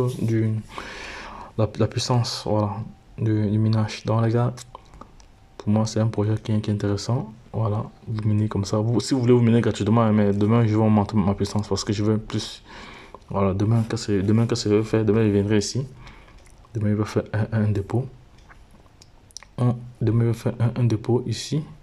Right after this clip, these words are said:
Voilà, vous pouvez faire, vous pouvez faire un dépôt. Vous pouvez faire un dépôt en Tron, en, en Litecoin, en Doge, voilà, en, en B N B. Voilà, vous mettez le montant,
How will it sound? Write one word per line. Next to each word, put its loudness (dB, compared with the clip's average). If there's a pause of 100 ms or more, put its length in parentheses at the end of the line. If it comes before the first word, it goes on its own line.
(140)
Voilà, 0
vous -4
pouvez -2
faire, -2
vous -2
pouvez -8
faire 0
un 2
dépôt. -2 (680)
Vous -4
pouvez -2
faire -4
un 2
dépôt 0
en 2
Tron, 2 (540)
en, 0
en 0
Litecoin, 0
en 0
Doge, 0
voilà, -2
en, -2
en -2
B 0
N 2
B. 0 (180)
Voilà, 0
vous -2
mettez 0
le 0
montant, 0